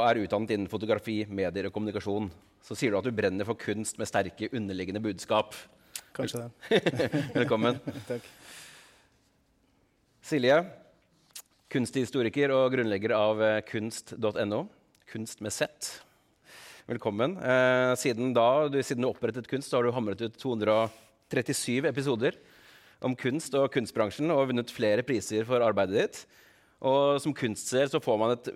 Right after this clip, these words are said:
Speaker 1: utrolig befriende behind the scenes bekjentskap med flere av landets mest kjente kunstnere.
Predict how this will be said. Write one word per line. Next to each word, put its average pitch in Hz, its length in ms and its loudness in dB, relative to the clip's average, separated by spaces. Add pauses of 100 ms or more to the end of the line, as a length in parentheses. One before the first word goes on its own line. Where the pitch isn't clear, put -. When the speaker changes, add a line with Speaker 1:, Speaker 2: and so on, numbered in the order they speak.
Speaker 1:
utrolig 113 340 0
befriende 120 520 0
behind 110 380 2
the 117 80 -2
scenes 98 420 -6
bekjentskap 110 520 -4
med 110 180 0
flere 98 240 -2
av 107 80 2
landets 98 400 -4
mest 101 240 -10
kjente 101 320 -6
kunstnere. 98 340 -10